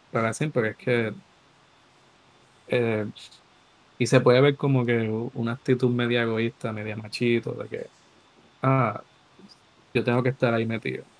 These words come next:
yo tengo que pelear". Pero a mí personalmente me gusta verlo más como que si hay un chance de que por yo no intervenir en este conflicto,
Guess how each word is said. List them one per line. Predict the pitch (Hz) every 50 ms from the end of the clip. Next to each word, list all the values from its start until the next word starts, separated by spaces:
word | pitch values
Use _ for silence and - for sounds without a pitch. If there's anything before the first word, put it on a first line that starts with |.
| _ - -
yo | 120 117 110
tengo | 117 117 117
que | 120 117
pelear". | - 110 - - - - _ _ _ _ _ _ _ _ _ _ _ _ _ _ _ _ _ _ _ _ _ _ _ _ _ _ _ -
Pero | - 117 113 113 113 113 110 110 113 117 123 _ _ _ _ _ _ _ _ _ _ -
a | - 117 113 113
mí | 127 143 160 170 175 170
personalmente | - 175 170 - 175 156 156 156 151 -
me | 156 147
gusta | 147 147 139 - 147 143
verlo | 143 143 147 143 139
más | 139 143 147 143 -
como | - 135 123 117 113 104
que | 107 101 98 - - - _ _ _ _ _ _ _ _ _ _ _ _ _ _ - - 190 - _ _ _ _ _ _ _ _ _ _ _ _ _ _ _ _ _ _ _ _ _ _ _ _ _ _ _ _ _
si | - - - 147 131 127 127
hay | 123 135 156 175 180 175 175 - - -
un | 143 151 156
chance | - - - 123 104 104 110 - - - - - _ _ _ _ _ _ -
de | - 120 117 113
que | 117 113
por | 107 117 113 110 110
yo | 117 113 110
no | 127 139
intervenir | 143 139 - 135 131 127 127 127 123 123 127 127 123 123 - 127
en | 117 110
este | 113 113 _ - 131 123
conflicto, | 127 120 131 - - 131 113 101 - _ - - -